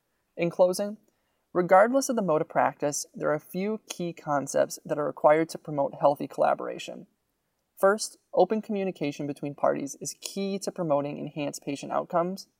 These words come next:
and patient experience. Second, building these relationships requires engaging with colleagues in ophthalmology.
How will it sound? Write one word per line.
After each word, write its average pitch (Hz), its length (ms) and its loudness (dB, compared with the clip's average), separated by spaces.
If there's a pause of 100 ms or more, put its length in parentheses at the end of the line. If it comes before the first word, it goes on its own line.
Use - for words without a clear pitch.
and 147 100 -8
patient 151 320 -6
experience. - 680 -12 (640)
Second, 214 460 2 (520)
building 214 320 2
these 226 160 -4
relationships 147 680 0
requires 147 360 0
engaging 156 520 -4
with 190 160 -4
colleagues 147 360 2
in 156 80 -6
ophthalmology. 147 720 -6